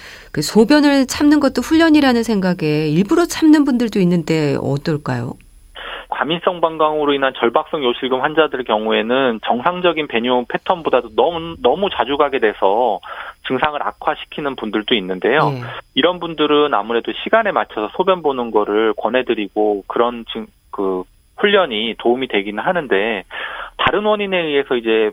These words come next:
Speaker 2: 방광에서 소변을 배출하는데 장애가 있는 분들이라면
Speaker 1: 네.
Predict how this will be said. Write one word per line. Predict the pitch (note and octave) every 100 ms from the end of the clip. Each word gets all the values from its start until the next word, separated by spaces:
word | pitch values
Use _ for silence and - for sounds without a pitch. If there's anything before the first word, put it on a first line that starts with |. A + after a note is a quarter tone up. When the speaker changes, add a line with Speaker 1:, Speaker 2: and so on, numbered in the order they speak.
| -
Speaker 2:
방광에서 | - A2 B2+ D3 C#3+ C3+
소변을 | - G#3 G3+
배출하는데 | F3 G#2 - - C#3+ B2 A#2
장애가 | - A2+ F3 F#3
있는 | E3+ C3 A#2+
분들이라면 | A2 G#2+ G#2+ G#2+ G2 F#2+ D3+ A#2
Speaker 1:
네. | -